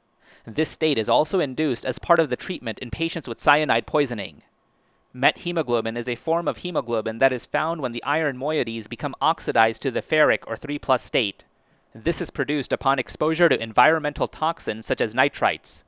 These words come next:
This form of hemoglobin has lower affinity for oxygen, which leads to a reduced oxygen saturation and total carrying content.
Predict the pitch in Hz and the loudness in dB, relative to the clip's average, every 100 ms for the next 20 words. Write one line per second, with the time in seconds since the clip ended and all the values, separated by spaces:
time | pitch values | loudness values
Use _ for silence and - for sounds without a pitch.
0 | _ _ _ _ 127 120 160 - 156 139 | _ _ _ _ -4 -2 0 0 0 0
1 | 113 156 160 113 110 107 107 120 117 151 | -2 -4 -2 -2 -2 -2 -2 -2 0 0
2 | 175 147 - 151 156 147 131 131 151 - | 2 0 0 -2 -2 -2 -2 2 2 2
3 | 123 110 104 104 110 131 135 170 - 151 | -4 -4 -4 -6 -8 -6 -4 -4 -2 -2
4 | 117 107 104 156 - 135 147 160 143 135 | -2 -2 -4 -4 -2 -2 0 -2 -4 0
5 | 143 131 123 131 156 - 104 117 - 156 | 0 0 -2 -4 -4 -6 -8 -8 -6 -2
6 | 165 151 - 139 135 120 113 131 131 123 | 0 -2 -2 -4 -4 -6 -4 0 0 0
7 | 101 87 - | -4 -4 -12